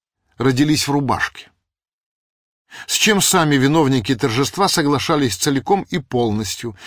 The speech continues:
особенно когда подоспели результаты экспертизы, и было совершенно точно установлено, что по "Москвичу" выпустили двадцать две автоматных и шесть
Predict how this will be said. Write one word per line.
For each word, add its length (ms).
особенно 480
когда 240
подоспели 640
результаты 800
экспертизы, 720
и 60
было 220
совершенно 580
точно 520
установлено, 680
что 200
по 120
"Москвичу" 600
выпустили 600
двадцать 640
две 240
автоматных 720
и 100
шесть 480